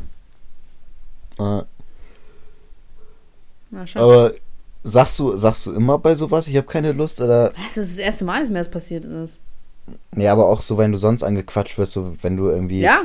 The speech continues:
Speaker 2: ich sag dann, „Ich hab keine Lust.“
Speaker 1: auf, ah.
Speaker 2: Bin ich so, „Nee“, bin ich direkt raus.
Speaker 1: <laughs>
Speaker 2: Wenn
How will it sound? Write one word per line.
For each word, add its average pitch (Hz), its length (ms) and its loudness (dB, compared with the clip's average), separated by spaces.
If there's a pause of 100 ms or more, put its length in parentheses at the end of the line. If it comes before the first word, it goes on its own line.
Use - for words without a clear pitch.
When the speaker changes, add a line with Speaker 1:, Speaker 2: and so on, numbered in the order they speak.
Speaker 2:
ich 185 100 -8
sag 214 120 -4
dann, 240 80 0
„Ich 214 100 -2
hab 214 120 -8
keine 277 200 -4
Lust.“ - 240 -6
Speaker 1:
auf, 107 140 -2 (680)
ah. 92 280 -4 (2000)
Speaker 2:
Bin 196 80 -10
ich 175 80 -12
so, 196 60 -6
„Nee“, 220 320 -2 (360)
bin 180 80 -6
ich 170 60 -8
direkt 190 300 -4
raus. 190 440 -2 (300)
Speaker 1:
<laughs> - 260 -18
Speaker 2:
Wenn - 240 0